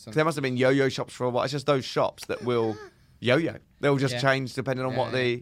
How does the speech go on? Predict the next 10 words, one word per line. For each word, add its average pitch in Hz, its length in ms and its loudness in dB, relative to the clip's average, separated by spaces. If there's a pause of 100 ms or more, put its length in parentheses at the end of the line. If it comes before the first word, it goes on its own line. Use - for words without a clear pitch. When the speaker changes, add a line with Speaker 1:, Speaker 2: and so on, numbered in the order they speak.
Speaker 1:
just, - 160 -12 (140)
just 127 180 -14
move 123 220 -4
with 196 100 -12
the 107 40 -12
tide. 113 400 -8
Speaker 2:
Yeah. 110 240 -10 (480)
Um, 151 640 4 (320)
so, 160 400 4 (160)
um, 143 600 4